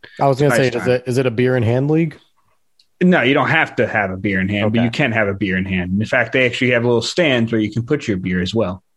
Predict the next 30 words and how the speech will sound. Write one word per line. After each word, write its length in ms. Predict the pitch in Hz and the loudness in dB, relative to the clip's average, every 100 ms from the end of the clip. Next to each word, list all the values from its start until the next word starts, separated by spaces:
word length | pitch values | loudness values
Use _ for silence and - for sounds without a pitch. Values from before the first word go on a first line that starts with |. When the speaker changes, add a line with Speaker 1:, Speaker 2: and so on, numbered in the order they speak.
| - | -6
Speaker 1:
Very 320 | 113 110 98 | -2 0 0
nice. 240 | 98 113 | 0 0
So 280 | - 117 120 | 0 0 0
do, 300 | 127 131 151 | 0 0 2
does, 380 | 135 135 123 127 | 2 2 0 -4
would 320 | 139 123 131 | -4 0 2
anyone 320 | 139 143 143 | 2 2 2
listening 320 | 139 131 139 123 | 0 0 0 0
to 80 | |
the 80 | 131 | 0
podcast 500 | - 120 120 127 123 | 0 0 0 0 0
know 220 | 120 123 | 2 2
who 100 | 117 | 2
your 180 | 123 120 | 0 -2
teammate 360 | 120 131 135 135 | -2 0 0 0
is? 180 | 147 147 | 0 0
Who's 180 | 135 | -2
on 160 | 127 123 | 0 0
your 120 | 117 | -2
team? 300 | 117 104 90 _ _ _ _ _ - | -2 -4 -4 _ _ _ _ _ -8
Speaker 2:
Uh, 720 | 120 127 135 139 143 143 143 - _ _ _ _ | -2 2 4 4 4 4 2 -2 _ _ _ _
uh, 240 | 131 127 120 | 0 0 0
probably 580 | 147 165 151 120 120 | 0 2 2 0 2
I 120 | 120 120 | 4 4
have 240 | 113 110 | 2 -2
John, 720 | - 123 120 123 147 202 185 - _ _ _ _ _ - | -4 0 0 0 0 0 -4 -10 _ _ _ _ _ -4
uh, 80 | 123 | 0
Speaker 1:
John 220 | 101 101 | 0 0
who? 120 | 110 | 0
Speaker 2:
Ka-, 360 | 107 123 117 | 2 0 -2